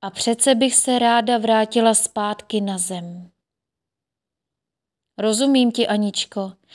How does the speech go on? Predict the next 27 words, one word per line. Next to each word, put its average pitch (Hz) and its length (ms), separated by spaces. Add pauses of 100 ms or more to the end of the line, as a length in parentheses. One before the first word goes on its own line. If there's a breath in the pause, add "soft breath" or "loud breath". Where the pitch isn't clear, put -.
(220 loud breath)
a - 140
ukážu 285 540
ti 254 160
cestu 247 420
domů,“ 196 600 (640)
řekla 196 380
paní 185 400
Hole. 180 400 (680 loud breath)
„A 220 80
protože 214 460
jsi 220 260
mi 214 140
poctivě 214 640
sloužila, 214 840 (480)
zasloužíš 262 800
si - 280
odměnu.“ 190 640 (2000)
Vzala 196 400
Aničku 277 600
za 196 200
ruku 254 520 (500 loud breath)
a 302 100
zavedla 277 540
ji 277 160
k - 140
veliké 262 720
bráně. 180 840